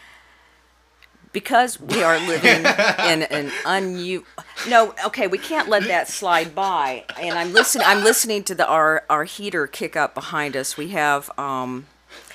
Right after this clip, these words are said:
Speaker 1: radiant
Speaker 2: We have a
Speaker 1: heat.
Speaker 2: good old-fashioned
Speaker 1: We have radiant heat, and it's kicking on. And so that'll be kind of nice. Uh, and, but you, you and the polar bear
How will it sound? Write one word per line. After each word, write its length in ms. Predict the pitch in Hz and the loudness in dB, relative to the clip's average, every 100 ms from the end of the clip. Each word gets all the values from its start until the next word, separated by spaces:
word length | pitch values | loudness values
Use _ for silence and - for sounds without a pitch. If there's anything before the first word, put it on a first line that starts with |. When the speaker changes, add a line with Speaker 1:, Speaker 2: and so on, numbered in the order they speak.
| - - _ | -20 -20 _
Speaker 1:
radiant 220 | 160 170 | -4 -2
Speaker 2:
We 80 | 180 | 0
have 160 | 202 170 | 0 0
a 80 | 156 | -2
Speaker 1:
heat. 100 | 175 | -2
Speaker 2:
good 200 | - 190 | -2 -2
old-fashioned 720 | 208 196 - 156 175 180 185 | -2 -6 -4 -4 -4 -2 -2
Speaker 1:
We 80 | 240 | 2
have 200 | 226 185 | 2 4
radiant 360 | 226 262 214 | 2 2 -2
heat, 400 | 208 294 359 233 - | -2 0 0 0 -6
and 200 | 170 170 | -2 -2
it's 140 | - | -2
kicking 360 | - 247 240 214 | -2 -4 -2 -2
on. 420 | 247 254 135 - _ _ | -2 -2 -8 -10 _ _
And 100 | 165 | -10
so 140 | - | -6
that'll 200 | 170 208 190 | -4 -2 -4
be 80 | |
kind 260 | 170 175 139 | -6 -6 -6
of 100 | 120 | -8
nice. 520 | 127 123 151 226 - - - - - - _ - | -8 -6 -6 -6 -12 -18 -20 -20 -20 -20 _ -4
Uh, 340 | 170 170 165 - | 0 2 0 -2
and, 180 | 175 | -4
but 180 | 170 175 | -2 -2
you, 180 | 180 190 - | 0 -2 -2
you 520 | 190 240 240 233 220 - _ _ | -6 -4 -2 -2 -4 -8 _ _
and 340 | 175 175 170 170 | -6 -4 -4 -6
the 40 | |
polar 480 | - 202 185 180 170 | -4 0 0 0 -2
bear 540 | 156 147 143 139 135 | 0 0 2 0 -4